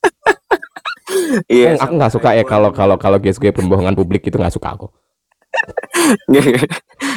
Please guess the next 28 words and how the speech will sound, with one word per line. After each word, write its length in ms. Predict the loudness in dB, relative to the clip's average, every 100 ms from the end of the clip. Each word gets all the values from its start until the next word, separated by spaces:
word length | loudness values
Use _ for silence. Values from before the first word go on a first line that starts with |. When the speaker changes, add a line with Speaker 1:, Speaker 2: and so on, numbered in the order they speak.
| 0
Speaker 2:
Lanjut. 100 | 0
Speaker 1:
maksudnya, 320 | 0 -6 -18 _ _ _ _ _ _ _ _
maksudnya 340 | -2 2 4 4
ada, 140 | 4 4
ada 100 | 2
segi, 460 | 0 0 0 2 2 0
segi 480 | -8 -6 -4 0 2
yang 200 | 2 2
gue 360 | 4 2 0
korbankan 520 | -2 0 2 2 2 2
lah 120 | -2
ya. 140 | -8 -12
Speaker 2:
Hmm. 240 | -14 -14 -16 _ _ _
Speaker 1:
Tapi 240 | -6 0 4
dulu 160 | 4
tuh 80 | 4
gue 140 | 2 2
perhitungan, 480 | 0 0 0 0 0
"Aduh, 240 | 0 0
gue 160 | 0 0
beli 240 | 0 -4
cat, 240 | -4 -8 -6
aduh, 300 | -4 -2 -2
gue 180 | 0 2
beli 200 | 2 0
kanvas," 320 | -2 -4 -2
gitu 220 | 0
loh. 80 | 0